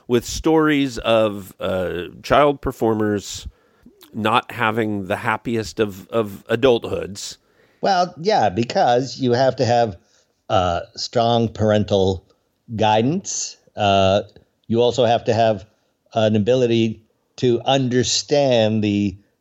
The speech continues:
Speaker 2: uh, social and, uh, mechanisms of Hollywood and fame and stardom and all that.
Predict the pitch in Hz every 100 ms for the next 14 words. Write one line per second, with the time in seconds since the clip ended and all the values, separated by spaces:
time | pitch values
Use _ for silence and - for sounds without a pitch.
0 | _ 107 101 98 95 98 92 _ _ -
1 | - 123 117 127 117 113 113 - 107 104
2 | 101 95 107 101 98 90 _ _ _ -
3 | 117 127 - 113 110 90 104 98 101 104
4 | 92 - - - _ _ - - 117 113
5 | 107 98 95 92 123 110 101 92 - 120
6 | 110 98 90 104 110 82 80 80